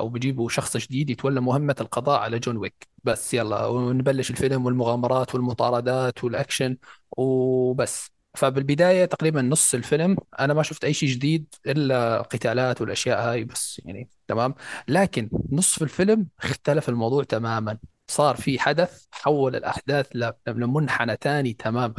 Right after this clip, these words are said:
وهذا الشيء عجبني بصراحة. يعني، أنا من نص الفيلم وأنت طالع، أنا كنت متحمس لأعرف شو بده يصير صراحة. و-، وكانت النهاية مش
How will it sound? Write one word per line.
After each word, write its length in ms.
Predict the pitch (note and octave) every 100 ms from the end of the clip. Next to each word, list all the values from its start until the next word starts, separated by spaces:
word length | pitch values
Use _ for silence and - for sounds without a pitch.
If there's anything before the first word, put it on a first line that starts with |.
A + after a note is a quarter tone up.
| -
وهذا 180 | C#3+ E3
الشيء 220 | D#3 D3+
عجبني 340 | C#3 A#2+ G#2+ -
بصراحة. 420 | - F2 - - _ _ -
يعني، 240 | G#2+ G#2+
أنا 120 | B2+ C3
من 140 | C3
نص 220 | D#3+ -
الفيلم 320 | D3 D3 C3
وأنت 180 | B2+ D3
طالع، 460 | C3 C#3+ D3+ F3+ - _ _ -
أنا 140 | C#3
كنت 240 | C#3 D3+ C3+
متحمس 400 | - D3+ C#3 B2+
لأعرف 260 | B2+ B2+
شو 80 | -
بده 100 | B2+
يصير 260 | - - - _ _
صراحة. 480 | - G2 A2 D#2+ - -
و-، 680 | A#2+ A#2+ A#2+ A#2+ A#2 B2
وكانت 360 | A#2 - D3+ C#3+
النهاية 320 | C3+ C3+ D#3
مش 400 | D#3 D3 - -